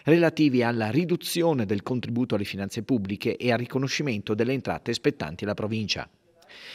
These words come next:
In quanto alla situazione pandemica, il presidente Arno Compaccer e l'assessore alla sanità Thomas Widmann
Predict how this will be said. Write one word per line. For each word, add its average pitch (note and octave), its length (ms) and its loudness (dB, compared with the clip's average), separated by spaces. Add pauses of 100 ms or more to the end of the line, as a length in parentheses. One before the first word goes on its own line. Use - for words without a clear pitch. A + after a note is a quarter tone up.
(100)
In D3+ 100 -2
quanto A3+ 240 0
alla C3+ 80 4
situazione - 420 0
pandemica, A2+ 560 0
il G#2+ 60 -2
presidente B2+ 460 -2
Arno A2+ 220 0
Compaccer A#2+ 640 -2
e A#2 80 0
l'assessore G#2+ 500 0
alla A2+ 120 0
sanità A2 400 -4
Thomas G#2 320 -2
Widmann G#2 380 -2